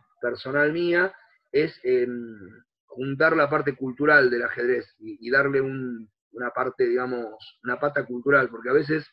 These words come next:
el ajedrez queda en la parte educativa o en la parte competitiva, pero bueno, hace dos mil años que acompaña a la humanidad y,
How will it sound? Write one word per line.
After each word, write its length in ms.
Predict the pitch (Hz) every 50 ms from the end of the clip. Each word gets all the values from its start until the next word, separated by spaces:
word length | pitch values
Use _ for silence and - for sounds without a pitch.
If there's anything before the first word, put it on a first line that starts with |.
| _ _ _ _ _ _ _ _ _
el 140 | - 120 123
ajedrez 360 | 123 123 - 139 139 156 147
queda 400 | - - 147 139 139 135 127 123
en 140 | 123 120 117
la 120 | 120 120 117
parte 260 | 135 135 131 - 127
educativa 680 | 123 131 127 127 139 139 147 180 175 175 170 165 160
o 120 | 147 135 131
en 60 | 127
la 100 | 127 127
parte 260 | 135 139 127 131 123
competitiva, 840 | 117 123 120 120 131 127 131 143 143 170 180 165 160 156 160 165 - _ _ _ _ _ _ _ _ _ _ -
pero 380 | 127 127 131 131 131 131 127
bueno, 300 | 127 127 147 151 127 127
hace 180 | 139 135 - 139
dos 160 | 135 131 123
mil 180 | 143 147 147 151
años 300 | 151 156 151 139 131 -
que 100 | - 120
acompaña 680 | 113 113 120 120 123 127 135 135 139 131 120 113 110 98 98
a 60 | 120
la 100 | 120 117
humanidad 540 | 117 120 117 123 127 131 139 147 156 165 170
y, 420 | 156 123 113 110 - - 107 -